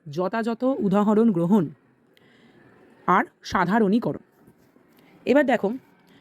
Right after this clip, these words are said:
বিষয়বস্তু, শিক্ষিকার কাজ, শিক্ষার্থীর কাজ, আচরণ সমূহ। বিষয়বস্তু পূর্বজ্ঞান যাচাই, শিক্ষিকার কাজ। সুপ্রভাত শিক্ষার্থী বন্ধুরা,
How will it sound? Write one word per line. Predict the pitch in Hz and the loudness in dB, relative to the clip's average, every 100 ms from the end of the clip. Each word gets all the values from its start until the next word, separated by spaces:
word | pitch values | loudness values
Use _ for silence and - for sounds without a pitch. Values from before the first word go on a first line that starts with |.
| _ _ _ _ - - - - | _ _ _ _ -20 -20 -18 0
বিষয়বস্তু, | 240 311 330 190 - - - _ _ _ _ _ _ _ _ _ - | 4 4 4 0 -4 -14 -20 _ _ _ _ _ _ _ _ _ -6
শিক্ষিকার | - 302 320 302 240 | 2 2 4 2 2
কাজ, | 160 151 - _ _ _ _ _ _ _ _ _ | -2 -10 -16 _ _ _ _ _ _ _ _ _
শিক্ষার্থীর | - - 302 320 311 294 | -2 0 2 0 2 0
কাজ, | 226 151 - - _ _ _ _ _ _ - | 0 -4 -8 -18 _ _ _ _ _ _ -4
আচরণ | 190 202 226 247 | -2 0 0 0
সমূহ। | 196 147 135 - _ _ _ _ _ _ _ - - - - - - | -4 -8 -8 -14 _ _ _ _ _ _ _ -20 -20 -20 -20 -16 0
বিষয়বস্তু | 233 269 320 294 277 302 381 | 2 4 2 0 -2 -4 -2
পূর্বজ্ঞান | 285 254 262 269 277 | 0 0 0 0 0
যাচাই, | 175 147 135 _ _ _ _ _ - | 0 -2 -8 _ _ _ _ _ -6
শিক্ষিকার | 269 - 254 262 | -4 -2 0 0
কাজ। | 233 247 - _ _ | 0 -2 -8 _ _
সুপ্রভাত | - 415 - 339 247 - | 0 0 2 2 0 -2
শিক্ষার্থী | 214 - 196 | -8 -6 -6
বন্ধুরা, | 196 202 214 | -4 -2 -2